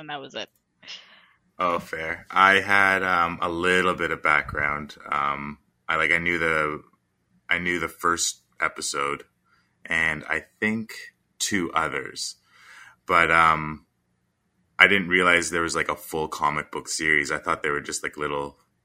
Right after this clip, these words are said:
Speaker 2: fun things along the way of comics throughout the history of Marvel, really. I didn't know there was, like, a, a series of What If, but makes sense.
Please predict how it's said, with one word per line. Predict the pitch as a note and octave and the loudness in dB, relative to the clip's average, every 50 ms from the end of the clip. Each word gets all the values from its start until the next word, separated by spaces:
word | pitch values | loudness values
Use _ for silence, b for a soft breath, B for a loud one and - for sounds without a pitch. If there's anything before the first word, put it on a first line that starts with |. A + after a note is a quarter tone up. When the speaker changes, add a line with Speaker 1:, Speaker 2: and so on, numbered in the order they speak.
| _ _ | _ _
Speaker 2:
fun | _ - - F2+ E2 D#2 D2+ | _ -6 -4 -2 -2 -4 -4
things | - - D#2 D2+ D2+ D2+ C#2+ | -6 -6 -6 -6 -6 -6 -8
along | C#2+ C#2 C#2 C#2+ C#2+ C#2+ C#2+ C#2+ C#2+ - _ _ _ _ _ _ _ _ - | -8 -6 -4 -4 -4 -4 -6 -10 -14 -18 _ _ _ _ _ _ _ _ -14
the | D2 D#2+ D#2+ | -10 -8 -4
way | D2 D2+ C#2+ | -4 -2 -4
of | C#2 - - | -4 -6 -8
comics | - D#2+ D#2 D2+ D2 C#2 B1+ - - - - _ _ _ - | -6 -6 -4 -4 -4 -6 -6 -6 -8 -8 -10 _ _ _ -18
throughout | - - - D#2 D2 C#2+ C#2 C2+ C2 _ _ _ _ _ _ _ _ _ _ _ _ _ - | -16 -14 -10 -8 -6 -4 -4 -4 -6 _ _ _ _ _ _ _ _ _ _ _ _ _ -14
the | - D2 | -12 -8
history | D#2 D2+ C#2+ - - - | -6 -6 -6 -6 -6 -6
of | C2+ C#2 | -8 -4
Marvel, | C#2+ C#2+ D2+ D2 - C#2 C2 | -2 -2 -2 -2 -4 -6 -6
really. | C#2 C#2+ C#2+ C#2 B1 B1 _ _ b b b b b b b b b b b b | -4 -4 -4 -4 -6 -10 _ _ b b b b b b b b b b b b
I | - | 0
didn't | E2+ F2 E2 D#2 | 2 2 2 0
know | D#2+ D#2+ | -2 -2
there | D2+ D#2 | -2 -2
was, | D2+ D2 | -2 -2
like, | D2 D2 D2 - D2+ | 0 0 0 0 0
a, | C#2+ C#2 C#2 C#2+ - _ _ _ _ _ _ _ _ - | 0 -2 -2 -4 -8 _ _ _ _ _ _ _ _ -6
a | - - | -2 -2
series | - - - E2+ D#2 D2+ D2 C#2+ C2+ B1+ | 0 0 0 0 0 0 -2 -2 -4 -6
of | C#2+ C2 C#2 | -8 -8 -6
What | C#2+ C#2+ C#2 C#2 | -4 -4 -2 -2
If, | C#2 C2+ C2+ - - - | -2 -2 -4 -8 -8 -6
but | D2+ C#2+ - - | -6 -6 -4 -2
makes | A#2 A2+ - - | -2 -2 0 0
sense. | - D#2 D2+ D#2 - - - | -2 -2 -2 -4 -6 -12 -16